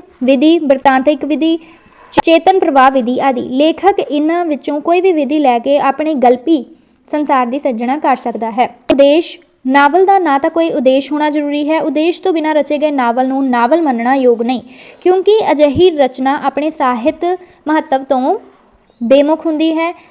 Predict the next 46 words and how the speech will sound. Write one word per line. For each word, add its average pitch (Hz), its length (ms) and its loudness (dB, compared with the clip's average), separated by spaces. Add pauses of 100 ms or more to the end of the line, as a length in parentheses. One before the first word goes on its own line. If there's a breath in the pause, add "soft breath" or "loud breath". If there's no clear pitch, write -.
(100)
ਜਿਸ 330 180 0
ਤਰ੍ਹਾਂ 392 300 -2
ਰੂਹ 339 260 -2
ਤੋਂ 381 160 -2
ਬਿਨਾਂ 294 280 -2
ਸਰੀਰ 277 380 -6
ਬੇਜਾਨ 269 400 -2
ਹੋ 294 140 -4
ਜਾਂਦਾ 254 300 -2
ਹੈ, 277 160 -4
ਉਸੇ 302 340 -2
ਤਰ੍ਹਾਂ 262 300 -2
ਉਦੇਸ਼ 294 420 -2
ਤੋਂ 349 120 -4
ਬਿਨਾਂ 262 300 -4
ਰਚਨਾ 262 320 -6
ਬੇਜਾਨ 254 440 -2
ਅਤੇ 277 240 -4 (320 loud breath)
ਨਿਰਾਰਥਕ 269 520 0
ਹੋ 269 120 0
ਜਾਂਦੀ 226 340 -6
ਹੈ। 254 140 2
ਇਹਨਾਂ 359 500 -6
ਦੇ 381 60 2
ਪ੍ਰਮੁੱਖ 339 320 -4
ਨਾਵਲ 269 360 0
ਜਿਹੜੇ 285 180 0
ਉਹ 302 100 2
ਡਿਸਕਸ 277 300 -8
ਕਰਾਂਗੇ। 294 420 -4
ਪਹਿਲਾ 302 300 -4
ਹੈ 311 140 -4
ਸੁੰਦਰੀ, 277 500 -2
ਜਿਹੜਾ 285 300 0
ਕਿ 294 280 -8
ਭਾਈ 294 280 -4
ਵੀਰ 247 180 -6
ਸਿੰਘ 277 220 -6
ਦੀ 294 80 -4
ਰਚਨਾ 277 280 -4
ਹੈ। 294 200 -6
ਨੈਕਸਟ 285 340 -6
ਹੈ 320 140 -4
ਸ਼ਰਾਬ 240 360 -2
ਕੌਰ, 277 260 -2
ਡਾਕਟਰ 269 420 -4